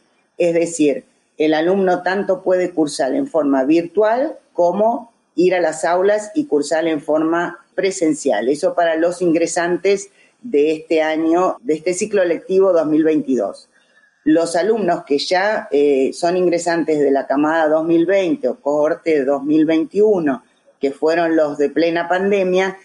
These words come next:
esos alumnos continúan en forma virtual. Esto nos permite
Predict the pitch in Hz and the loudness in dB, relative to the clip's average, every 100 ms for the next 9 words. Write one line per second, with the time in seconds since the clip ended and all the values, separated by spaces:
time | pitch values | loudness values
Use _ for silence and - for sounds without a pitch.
0 | _ - 170 165 170 165 185 190 202 170 | _ -4 -2 0 0 0 0 0 -2 -2
1 | 156 139 160 175 165 143 139 123 135 131 | -2 0 2 2 2 2 0 0 -2 0
2 | 127 120 113 - 123 95 - _ _ - | 0 -2 -4 -4 -4 -4 -12 _ _ -4
3 | 160 170 208 190 180 180 175 196 208 196 | -4 0 -2 -2 -2 -2 0 2 0 0
4 | 190 196 208 | 0 0 -2